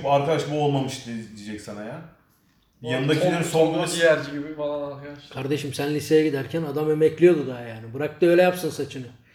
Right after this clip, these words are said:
Speaker 1: Abi, liseye gitmiyor. Beşiktaş kulübünde f-, forvet oynuyor şu anda yani. Hani kusura bakma, bir tane bir menajeri olsun kenarında, stil menajeri.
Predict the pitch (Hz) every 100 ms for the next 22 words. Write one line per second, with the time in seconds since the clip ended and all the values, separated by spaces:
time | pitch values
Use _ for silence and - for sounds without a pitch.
0 | _ 95 95 135 135 135 156 160 165 190
1 | 165 117 104 127 127 180 - 170 160 170
2 | 208 208 - - - - - - 190 220
3 | 202 160 139 127 110 117 110 107 101 101
4 | 101 104 104 107 _ _ _ - 139 165
5 | 170 220 170 165 165 170 165 170 160 160
6 | 147 160 175 160 196 180 160 139 131 123
7 | - 139 131 123 120 113